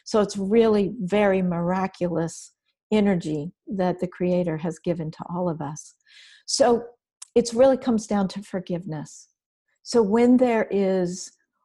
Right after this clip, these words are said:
old stories and we're just analyzing them and we're not bringing in forgiveness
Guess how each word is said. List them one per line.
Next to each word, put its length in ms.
old 280
stories 960
and 160
we're 140
just 420
analyzing 840
them 400
and 140
we're 120
not 520
bringing 440
in 320
forgiveness 1120